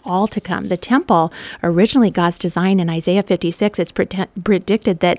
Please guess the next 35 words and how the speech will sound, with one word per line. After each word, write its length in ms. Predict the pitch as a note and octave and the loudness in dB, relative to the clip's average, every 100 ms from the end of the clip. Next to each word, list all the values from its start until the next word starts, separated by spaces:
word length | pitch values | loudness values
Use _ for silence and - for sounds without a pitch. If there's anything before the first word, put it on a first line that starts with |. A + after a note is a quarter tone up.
| - - - - | -4 -18 -6 0
um, 320 | F3+ E3 - - - - | 2 2 -2 -8 -14 -6
it 320 | - F3+ - | -2 -2 0
says 180 | G3 F3 | 0 2
in 80 | |
verse 200 | F3 F3 | 0 0
seven, 300 | - G3 F#3 | 0 0 2
"I 100 | F3+ | -2
will 140 | E3+ F3 | -2 -4
bring 260 | F#3+ G#3 | 0 2
them 140 | A3 F#3 | 2 2
to 100 | G3 | -2
my 100 | F3 | -2
holy 300 | F3+ F#3+ F3+ | 0 0 0
mountain. 460 | E3 F3 G3 F#3 E3+ | -2 -4 -2 -2 -2
I 80 | |
will 120 | E3 F3 | -4 -4
give 180 | F3+ | -4
them 200 | F3+ E3 | -4 -6
joy 420 | - - F#3+ G#3+ F#3+ | -6 0 2 4 2
in 180 | F3 F3 | 0 -2
my 160 | E3+ | -4
house 300 | F3 F3 - | -4 -6 -6
of 100 | E3+ | -6
prayer. 320 | - - C#3 - | -2 0 0 0
Their 160 | F#3+ | 0
burnt 320 | F3+ G#3 A3 G#3 | 2 2 2 2
offerings 440 | G3 - G#3+ G#3 | -2 0 -2 -2
and 140 | - | -8
sacrifices 680 | - G3+ A#3 G#3 G#3 G#3 G3 | -6 -4 -4 -2 -2 -2 -2
will 120 | F3+ | -2
be 140 | E3+ F3 | -4 -8
accepted 560 | - - G#3+ - G3+ | -10 -8 -8 -4 -4
on 120 | E3+ F3 | -4 -6
my 180 | F3+ - | -8 -2
altar, 380 | G3+ G#3+ A3+ | 0 0 0